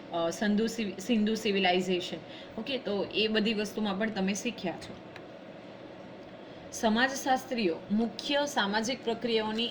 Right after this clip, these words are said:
આપણી સમજને વિકસાવવા અને સમૃદ્ધ બનાવવા માટે સામાજિક જીવન વિશે પુરાવાઓના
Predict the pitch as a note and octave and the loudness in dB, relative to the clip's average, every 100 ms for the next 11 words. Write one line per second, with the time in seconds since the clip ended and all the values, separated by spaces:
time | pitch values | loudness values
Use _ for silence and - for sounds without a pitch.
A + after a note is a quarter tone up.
0 | - F#3 - A3 G#3+ G3 G#3+ A#3 A#3 G3+ | 0 0 0 -2 0 0 2 2 2 2
1 | F#3+ - A3+ G3 E3+ - G3 G#3+ G3+ F3 | -2 2 4 4 2 -2 0 0 0 0
2 | F#3+ A#3+ G3+ G#3+ G3+ F#3+ F#3 F3+ G3+ F#3+ | 0 0 0 2 4 4 4 4 2 0
3 | - - - - - - F#3 G3+ A3+ C4+ | -2 -6 -12 -12 -6 0 2 4 2 2
4 | G3 A#3+ A#3+ A#3+ A3+ A3+ A#3 - G3 G#3 | 0 2 2 0 0 0 -2 0 2 4
5 | G#3+ A3 F#3+ | 4 4 0